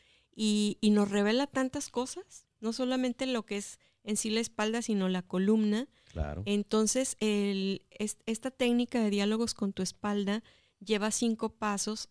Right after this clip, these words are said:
Speaker 1: acompañado cada paso de esencias, en donde se trabajan precisamente todas las emociones, ¿no? O sea, ¿qué estás cargando?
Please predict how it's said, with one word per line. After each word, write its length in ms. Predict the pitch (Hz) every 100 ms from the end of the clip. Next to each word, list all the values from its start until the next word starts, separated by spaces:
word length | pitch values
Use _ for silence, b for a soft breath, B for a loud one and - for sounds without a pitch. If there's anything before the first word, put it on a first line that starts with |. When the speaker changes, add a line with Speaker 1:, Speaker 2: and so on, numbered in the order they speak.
| -
Speaker 1:
acompañado 840 | 180 190 180 180 185 185 202 220
cada 300 | - 208 214
paso 440 | - 202 190 214
de 140 | 196 185
esencias, 800 | - 226 226 - 214 240 - b b b b _
en 260 | - 196 190
donde 480 | 185 190 190 185 185
se 140 | -
trabajan 720 | 196 196 185 190 185 208 220 220
precisamente 840 | 196 - 220 214 202 196 208 262 b b b _ -
todas 280 | 190 196
las 180 | 202 185
emociones, 640 | 185 175 175 180 175 175
¿no? 240 | 175 196 233
O 40 |
sea, 200 | 226 185
¿qué 160 | - 202
estás 400 | 196 - 214 -
cargando? 840 | 240 233 214 196 190 185 180 180